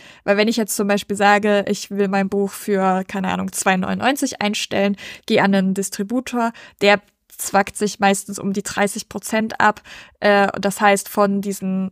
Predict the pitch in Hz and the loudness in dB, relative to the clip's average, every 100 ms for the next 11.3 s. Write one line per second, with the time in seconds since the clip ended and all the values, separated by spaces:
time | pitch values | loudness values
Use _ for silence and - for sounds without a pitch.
0 | - 202 196 196 190 196 196 202 - 196 | -2 0 0 0 2 2 0 -2 -6 -2
1 | 190 190 - 233 - 214 - 208 196 - | -2 -2 -6 -10 -6 -6 -4 -4 -4 -6
2 | 196 190 190 196 196 - - - - 202 | -12 -12 -14 -16 -16 -16 -14 -8 0 0
3 | - 196 196 233 - 214 - 196 - - | 0 -6 -4 -4 -2 -2 2 0 0 -8
4 | - - - 202 196 220 220 214 196 202 | -18 -16 0 4 4 4 2 0 0 -2
5 | 180 190 - 262 269 240 233 220 - 214 | 0 -2 2 2 2 0 0 -2 -4 -4
6 | 220 214 - 196 311 277 254 - 240 - | -2 -2 -4 2 2 2 -6 -4 -4 2
7 | 220 220 196 - 202 202 - - 190 196 | 2 2 0 2 2 2 0 -2 0 -2
8 | - - - 208 190 220 220 208 - - | -6 -20 -8 0 2 2 2 0 -10 -18
9 | - - - - 196 202 202 208 196 196 | -8 -6 -6 -6 -8 -6 -4 0 2 0
10 | - 196 190 196 - - 202 196 - 202 | -2 -6 -6 -8 -10 -4 4 4 6 4
11 | 196 185 196 | 2 -2 -2